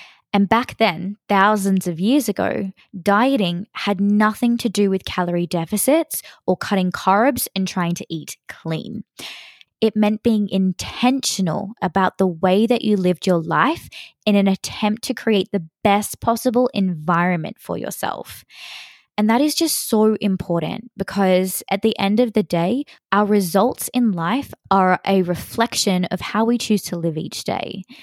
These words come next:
So what rule three is really about is simplifying those actions, simplifying your way of living so that it's aligned with your body recomposition goals, making sure that you are on top of all the important things like the quality of your sleep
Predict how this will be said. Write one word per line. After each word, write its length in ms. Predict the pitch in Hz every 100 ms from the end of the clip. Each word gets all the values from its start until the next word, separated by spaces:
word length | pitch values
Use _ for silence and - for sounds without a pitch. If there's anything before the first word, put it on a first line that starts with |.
| - - _ _ _
So 240 | - 226
what 280 | 220 240 -
rule 200 | 214 196
three 500 | 196 - - 311 233
is 160 | 185 180
really 240 | 190 185
about 440 | 170 226 226 - - - -
is 140 | 196
simplifying 920 | - - - 247 254 254 240 220 202
those 220 | 185 170
actions, 680 | - - - - - - - - _ _
simplifying 920 | - - - 247 247 262 - 226 214
your 120 | 196 185
way 220 | 180 175
of 140 | 151
living 600 | 156 175 165 151 - 190 - _
so 160 | -
that 140 | 226 226
it's 160 | 214 -
aligned 640 | 202 202 190 185 196 214 214
with 200 | 185 190
your 120 | 185
body 300 | - 175 165
recomposition 840 | 165 160 190 160 160 156 - 156
goals, 560 | 147 160 - 50 - - - - _ _ _
making 380 | 190 202 214 254
sure 280 | 233 240 226
that 140 | 208
you 160 | 202 196
are 160 | 185
on 100 | 180
top 280 | 185 - 196
of 120 | 190 - -
all 260 | 202 220
the 160 | 214 214
important 500 | 190 185 180 175 165
things 500 | - 165 - 196 -
like 420 | 185 165 170 -
the 100 | -
quality 540 | - - 208 208 208 214
of 180 | 196
your 160 | 180 170
sleep 540 | - - 185 - -